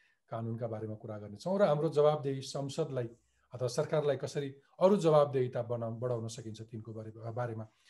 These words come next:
हामी छलफल गर्नेछौँ। आजको महत्त्वपूर्ण समय र विचारका लागि डाक्टर साहब, तपाईँलाई धेरै धेरै धन्यवाद।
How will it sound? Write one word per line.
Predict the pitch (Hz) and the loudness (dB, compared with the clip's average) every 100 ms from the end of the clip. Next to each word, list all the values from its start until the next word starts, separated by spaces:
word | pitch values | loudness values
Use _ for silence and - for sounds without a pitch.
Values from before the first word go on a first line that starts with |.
| - _ - | -20 _ -10
हामी | 120 | -8
छलफल | 117 123 123 | -4 -4 -4
गर्नेछौँ। | 113 113 110 165 165 | -4 -4 -6 -2 2
आजको | 151 160 | 4 4
महत्त्वपूर्ण | 143 139 160 160 | 2 0 0 -4
समय | 156 196 180 220 233 | -4 -4 -2 -4 -4
र | |
विचारका | 175 143 147 147 | -8 -4 -4 -4
लागि | 143 139 190 _ _ _ - | -6 -8 -14 _ _ _ -2
डाक्टर | 127 123 | -2 0
साहब, | 175 | -4
तपाईँलाई | 190 117 110 | -4 -10 -8
धेरै | 107 110 | -4 -4
धेरै | 107 101 | -4 -10
धन्यवाद। | 98 95 | -16 -18